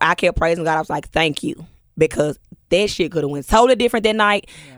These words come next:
Speaker 1: How does your foot stay on the brake for a whole fucking hour at a red light?
Speaker 2: Really?
Speaker 1: I
Speaker 2: Really?
Speaker 1: coulda killed somebody. Somebody coulda killed me.
Speaker 2: Yeah.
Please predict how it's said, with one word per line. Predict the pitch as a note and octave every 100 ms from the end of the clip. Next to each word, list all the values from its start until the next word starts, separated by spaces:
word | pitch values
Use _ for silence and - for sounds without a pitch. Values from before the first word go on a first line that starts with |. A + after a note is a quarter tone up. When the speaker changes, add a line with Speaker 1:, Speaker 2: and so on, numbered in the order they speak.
| B2 _ _ -
Speaker 1:
How | G4+ C5+ C5+
does | F4+ D4
your | D4+
foot | - F4
stay | -
on | B3+
the | B3
brake | A3+ A3 -
for | G3
a | G3
whole | D4
fucking | C4+ G#3+
hour | G3 G#3+ F#3+
at | F3+
a |
red | F3+ F3
light? | - -
Speaker 2:
Really? | C#3+ D3 E3 _ _ _ D3+
Speaker 1:
I | C#4+
Speaker 2:
Really? | G#4
Speaker 1:
coulda | F#4 C#4 -
killed | - G#4+ -
somebody. | F#4+ F4+ F4+ F4 F4+
Somebody | F4+ D#4+ C#4
coulda | C4 -
killed | - G4 E4
me. | F4 F4+ F4 F4 -
Speaker 2:
Yeah. | D#4 C#4+